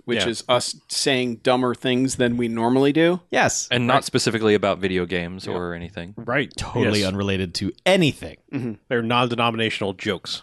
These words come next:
Speaker 3: Right.
Speaker 1: Yeah.
Speaker 3: You could use 'em for any situation.
Speaker 4: Well, there's
Speaker 1: <laughs>
Speaker 4: maybe, there's maybe some fives and tens in there.
Speaker 1: Maybe.
Speaker 3: A few.
Speaker 1: But,
Speaker 3: Yeah.
Speaker 1: uh,
Speaker 4: You can borrow them to tell them to your friends at work.
Speaker 3: Uh-huh.
Speaker 1: But yeah, we're getting real close to the merchandising goal, which means if you want cool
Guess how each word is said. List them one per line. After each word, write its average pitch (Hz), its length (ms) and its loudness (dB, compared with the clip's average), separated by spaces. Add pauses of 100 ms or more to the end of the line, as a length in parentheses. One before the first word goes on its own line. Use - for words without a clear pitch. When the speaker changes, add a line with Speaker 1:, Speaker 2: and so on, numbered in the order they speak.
Speaker 3:
Right. 101 380 -6 (340)
Speaker 1:
Yeah. 151 340 2 (100)
Speaker 3:
You 120 100 -6
could 101 200 -2
use 123 160 4
'em 117 80 0
for 104 260 -4
any 185 200 4
situation. 151 380 2
Speaker 4:
Well, 185 140 6
there's 196 100 6
Speaker 1:
<laughs> 233 220 8
Speaker 4:
maybe, 170 140 2 (100)
there's 269 180 6
maybe 220 200 6
some 131 160 2
fives 92 320 2
and 90 100 -4
tens 80 240 -2
in 71 120 -10
there. 67 200 -12 (400)
Speaker 1:
Maybe. 120 360 2 (1080)
Speaker 3:
A 147 120 2
few. 95 320 2
Speaker 1:
But, 156 240 6
Speaker 3:
Yeah. 139 160 6
Speaker 1:
uh, 131 100 8
Speaker 4:
You 202 140 4
can 151 100 2
borrow 117 240 6
them 147 140 2
to 160 80 -4
tell 135 180 2
them 135 140 0
to 151 100 -4
your 151 80 -2
friends 143 260 -2
at 170 80 -4
work. - 320 -8 (120)
Speaker 3:
Uh-huh. 85 240 -12 (560)
Speaker 1:
But 135 100 6
yeah, 120 80 6
we're 123 140 2
getting 151 180 6
real 139 140 6
close 143 260 2
to 127 140 0
the 113 240 2
merchandising 139 560 2
goal, 139 360 4
which - 220 -10
means 107 400 -6 (640)
if - 140 -18
you 117 60 -8
want 117 240 -8
cool 113 340 -6